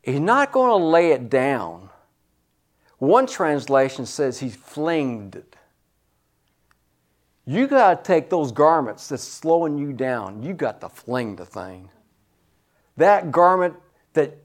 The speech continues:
"I can't do it." That garment, "I guess I'm stuck at this job." You need to fling that thing. "I guess I'll always be sick with this." Fling it. "I guess, I guess I'm always gonna have trouble with my neighbor." No, you,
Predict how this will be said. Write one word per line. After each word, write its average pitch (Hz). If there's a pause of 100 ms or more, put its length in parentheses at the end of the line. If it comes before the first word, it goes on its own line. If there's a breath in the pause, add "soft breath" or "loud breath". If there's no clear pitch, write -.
(120)
"I 143
can't 151
do 131
it." - (240 soft breath)
That 165
garment, 151
"I 131
guess 165
I'm 160
stuck 180
at -
this 160
job." 139 (200 loud breath)
You 202
need 208
to 123
fling 156
that 110
thing. 95 (640 loud breath)
"I 180
guess 214
I'll 202
always 190
be 143
sick -
with 123
this." -
Fling 165
it. - (400 soft breath)
"I 214
guess, 233
I 233
guess 247
I'm 233
always 233
gonna 220
have 233
trouble 233
with 226
my 233
neighbor." 196 (1500)
No, 175
you, 170